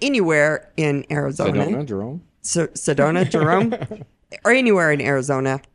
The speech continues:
Speaker 1: you know what? You have two amazing programs right here. You have Crossroads. You can listen, look us up on the crossroads inc dot org, six oh two, two six three, five two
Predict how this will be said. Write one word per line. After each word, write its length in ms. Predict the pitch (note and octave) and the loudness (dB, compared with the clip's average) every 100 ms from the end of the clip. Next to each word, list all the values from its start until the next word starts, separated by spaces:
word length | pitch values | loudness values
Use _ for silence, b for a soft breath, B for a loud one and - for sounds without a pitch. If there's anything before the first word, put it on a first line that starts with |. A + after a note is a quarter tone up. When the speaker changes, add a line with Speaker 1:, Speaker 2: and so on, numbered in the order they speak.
| _ _ - | _ _ -4
Speaker 1:
you 160 | E3 | 0
know 120 | E3 E3+ | 0 2
what? 220 | F3+ - | 2 2
You 140 | F3+ | 0
have 260 | E3 C#3 - | 0 -2 -4
two 360 | - G3+ F#3+ - | -2 0 0 0
amazing 680 | D#3+ D#3+ E3 E3+ F3+ F#3+ G3 | 0 2 2 0 0 0 0
programs 520 | G#3 E3+ E3+ D#3+ E3 | 0 0 0 0 0
right 200 | E3 E3 | 0 0
here. 200 | F3 E3 | -2 0
You 120 | D#3+ | 0
have 240 | E3 D#3 - | 0 0 0
Crossroads. 760 | F3 E3 - F3+ E3+ F3+ - b b - | 0 0 0 0 0 -2 -8 b b -2
You 120 | F#3 | 2
can 200 | G#3 F3 | 2 2
listen, 320 | F3+ - F3+ - | 0 0 -4 -2
look 280 | F#3 F3+ G3+ | 0 0 0
us 200 | G#3 - | 0 2
up 320 | E3 E3 - | 0 0 -4
on 260 | D#3 D3+ C#3+ C3+ | 0 2 0 -4
the 420 | D3 D#3+ D#3+ G3+ - _ _ _ _ _ - | -2 2 4 2 -2 _ _ _ _ _ 0
crossroads 580 | F#3 E3+ G3+ G3 G3 - | 0 2 0 0 -2 -4
inc 340 | F3 A3 - - _ C#3+ | -2 -2 -6 -20 _ -2
dot 300 | D#3+ C#3+ - E3+ | 0 0 -2 -2
org, 420 | D#3 D#3+ G3 - _ _ _ _ _ | 0 0 -4 -14 _ _ _ _ _
six 340 | - F3 - E3+ | -4 -4 -2 -2
oh 120 | D#3 | -2
two, 400 | - G3 G#3 B3 _ _ _ _ _ | 0 0 0 -4 _ _ _ _ _
two 160 | F3 D3+ | -4 -2
six 320 | - D3+ - | -4 -6 -6
three, 400 | - F3+ G#3+ A3+ _ _ _ _ | -4 -2 -2 -6 _ _ _ _
five 340 | E3 D3+ D3+ - | 2 4 2 0
two 400 | D#3+ D3+ C#3+ | 0 0 -2